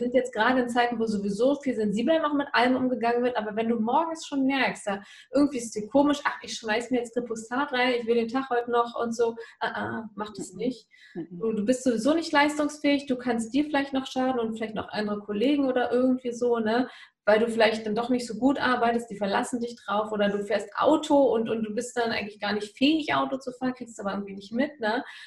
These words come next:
Speaker 1: Ähm, also wirklich, wie gesagt, bei mir war's halt so, ich bin mit der Bahn nach Hause gefahren, ich brauchte das, damit ich die Bahnfahrt irgendwie überstehe und nicht die ganze Zeit eine Rotznase habe, ja?
Speaker 2: Mhm.
Speaker 1: Und, und das ist es dann gewesen. Und dann war aber auch gut, ich habe die dann zu Hause nicht mehr benutzt.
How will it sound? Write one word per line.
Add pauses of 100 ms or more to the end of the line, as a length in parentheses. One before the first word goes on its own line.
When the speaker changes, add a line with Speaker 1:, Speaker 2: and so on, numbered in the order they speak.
(340)
Speaker 1:
Ähm, (260)
also
wirklich,
wie
gesagt,
bei
mir
war's
halt
so,
ich
bin
mit
der
Bahn
nach
Hause
gefahren,
ich
brauchte
das,
damit
ich
die
Bahnfahrt
irgendwie
überstehe
und
nicht
die
ganze
Zeit
eine
Rotznase
habe,
ja?
Speaker 2:
Mhm. (500)
Speaker 1:
Und,
und
das
ist
es
dann
gewesen. (380)
Und
dann
war
aber
auch
gut,
ich
habe
die
dann
zu
Hause
nicht
mehr
benutzt.